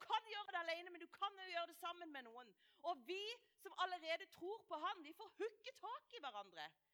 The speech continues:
Tusen hjertelig takk. De kan få en applaus. Thank you. Vi får hooke tak i hverandre.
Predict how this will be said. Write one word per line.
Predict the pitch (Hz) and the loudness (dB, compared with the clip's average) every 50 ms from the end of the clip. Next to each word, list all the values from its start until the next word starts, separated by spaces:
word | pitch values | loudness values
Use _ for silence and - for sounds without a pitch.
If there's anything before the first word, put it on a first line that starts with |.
| _ _ - - - _ - | _ _ -20 -20 -20 _ -8
Tusen | 330 330 339 - - 320 | -8 -8 -6 -8 -8 -2
hjertelig | 302 294 294 - - - 311 277 | 0 0 0 0 -2 -14 -10 -6
takk. | 320 349 480 - - | -4 -4 -4 -4 -6
De | 339 269 | -12 -8
kan | - 302 269 240 - | -8 -8 -10 -8 -6
få | 269 262 | -8 -4
en | 254 220 | -4 -4
applaus. | 214 254 269 311 392 523 - - - - - _ _ _ _ _ _ _ _ _ _ _ _ - - - - - - - - - - - - - - - - - - - - - - - - - - - - - - - - - - - - - - - - - - 196 | -4 -2 -2 -2 -2 -2 -6 -8 -10 -10 -12 _ _ _ _ _ _ _ _ _ _ _ _ -20 -20 -20 -20 -20 -20 -18 -18 -18 -18 -18 -16 -16 -16 -16 -16 -16 -16 -18 -18 -18 -18 -20 -20 -20 -18 -18 -18 -18 -18 -18 -14 -14 -14 -14 -14 -18 -18 -18 -18 -16 -14 -12
Thank | 226 262 247 277 | -12 -12 -12 -10
you. | 294 311 330 339 381 381 359 - - - - - - - - - - - - - - - - - - - - - - - - - - - - - - - - - - - - - - - - _ - - - - - - - _ - - _ _ _ _ _ - | -6 -2 0 0 -2 -2 -4 -14 -20 -20 -20 -20 -20 -20 -20 -20 -20 -20 -20 -20 -20 -20 -20 -20 -20 -20 -20 -20 -18 -18 -18 -18 -20 -20 -20 -20 -20 -20 -18 -20 -20 -20 -20 -20 -20 -20 -20 _ -18 -18 -16 -16 -20 -20 -20 _ -20 -20 _ _ _ _ _ -2
Vi | 359 427 453 - | 0 0 0 0
får | - 453 523 508 403 - - - | 0 -2 -2 -2 -6 -6 0 4
hooke | 415 554 622 - - - - 508 508 - 311 | 4 4 4 0 -10 -6 -4 -4 -4 0 4
tak | 403 453 554 659 659 - 415 | 4 4 4 4 0 -6 -8
i | 349 | -2
hverandre. | 302 302 277 254 247 254 247 240 226 214 | 0 0 0 2 0 -4 -4 -4 -2 -2